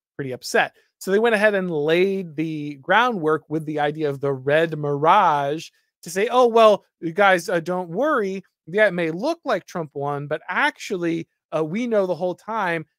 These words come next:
that it's gonna be the Democrats that are gonna win, and here's how that's gonna work." And then when those, those things unfolded, that's the narrative they went down. And that's why I say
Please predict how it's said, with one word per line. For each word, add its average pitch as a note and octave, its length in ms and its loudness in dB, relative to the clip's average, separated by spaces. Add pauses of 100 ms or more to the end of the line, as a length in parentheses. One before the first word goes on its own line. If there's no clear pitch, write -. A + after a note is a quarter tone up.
(100)
that E3 220 -2
it's E3 200 -6
gonna F3+ 200 -4
be E3 100 -6
the D3 80 -8
Democrats D3+ 420 -4
that D3+ 100 -6
are C#3 60 -6
gonna C#3+ 160 -6
win, F#3 280 -2
and D3 100 -10
here's E3 240 -8
how E3 140 -4
that's C#3+ 200 -8
gonna C#3 180 -8
work." F3 400 -2
And D3+ 200 -8
then D3+ 140 -8
when C#3+ 200 -6
those, C#3 320 -6
those C#3+ 360 -6
things C#3 340 -8
unfolded, G3 760 2 (280)
that's E3 240 0
the G3 100 0
narrative D#3 360 0
they D3 100 -2
went C#3 200 -6
down. D#3+ 200 -2
And C#3+ 80 -10
that's E3 180 -2
why E3+ 120 2
I E3 40 0
say G3 380 0